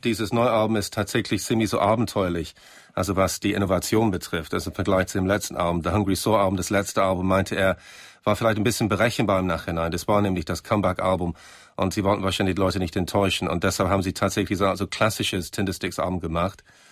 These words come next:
Man hat das Gefühl, was das neue Album Falling Down a Mountain betrifft, dass sie tatsächlich eine größere Variationsbreite angestrebt haben. Und sie hatten sehr viel Energie auch nach dem letzten Album, weil es so erfolgreich gewesen ist.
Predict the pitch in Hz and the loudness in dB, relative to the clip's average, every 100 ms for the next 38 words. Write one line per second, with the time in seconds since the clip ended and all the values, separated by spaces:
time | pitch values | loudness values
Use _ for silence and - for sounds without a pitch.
0 | - _ 101 101 101 - - 107 98 - | -20 _ 0 2 0 -2 0 2 0 0
1 | 101 - 107 123 107 101 92 107 101 95 | -2 2 2 4 2 0 -2 -2 0 0
2 | 92 98 127 107 92 - 98 87 - - | 2 2 2 0 -4 -4 -4 -4 -6 -10
3 | - - _ 107 95 104 - 104 113 101 | -20 -20 _ -2 0 -2 -2 -2 0 0
4 | 101 101 95 101 98 104 98 98 95 95 | 0 -2 0 0 0 0 2 2 2 0
5 | 95 110 117 107 - 95 92 95 78 - | 0 2 2 0 0 0 0 -2 -4 -10
6 | - - - - - - 113 113 107 - | -20 -20 -20 -20 -14 -2 0 2 0 0
7 | 98 80 - 82 80 104 - _ _ - | -2 -2 -4 -2 0 -2 -4 _ _ 0
8 | 101 95 - - - 110 117 104 98 113 | 2 2 -4 -10 -2 0 2 0 0 0
9 | 104 98 104 127 117 - 90 - - 98 | 2 0 2 2 2 0 -4 -6 -2 -2
10 | - 95 90 85 - 90 90 92 92 90 | 0 0 0 -2 -4 -4 0 2 2 0
11 | 85 95 95 90 - - - 98 80 - | 0 2 2 0 -6 -10 -4 -2 -2 0
12 | 101 92 90 - - 87 85 92 85 - | 0 0 -2 -4 -6 -6 -6 -8 -8 -10